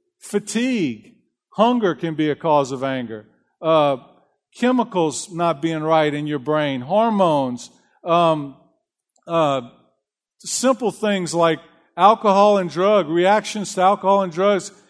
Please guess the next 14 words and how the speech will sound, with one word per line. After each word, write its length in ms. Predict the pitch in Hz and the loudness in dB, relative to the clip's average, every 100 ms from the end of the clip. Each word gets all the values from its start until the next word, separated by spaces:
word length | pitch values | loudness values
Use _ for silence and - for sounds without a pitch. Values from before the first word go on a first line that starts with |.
| _ | _
can 120 | 180 175 | -8 -4
be 160 | 175 | -4
causes 400 | - 180 170 147 | 2 4 4 0
of 120 | 151 | -4
anger. 220 | 151 147 135 | -4 -4 -6
Physical 460 | - 196 196 202 | -2 -2 -2 -6
pain 600 | 196 202 208 202 151 120 - _ | -2 -2 -2 -4 -6 -10 -18 _
can 140 | 180 165 | -8 -6
cause 380 | 165 165 143 151 | 2 2 2 -2
anger. 380 | 151 131 117 - _ _ 202 | -4 -4 -8 -10 _ _ 0
Unmet 460 | 220 208 220 190 | 2 2 0 -2
needs, 720 | 180 202 220 185 131 117 - - _ | -2 -2 0 0 -2 -4 -12 -14 _
unfulfilled 640 | - 202 202 196 190 202 202 | -4 -4 0 -2 2 2 2
expectations, 1080 | 208 - - 196 - 202 208 - 139 120 | 0 -2 -4 -4 0 -2 -2 -6 -10 -10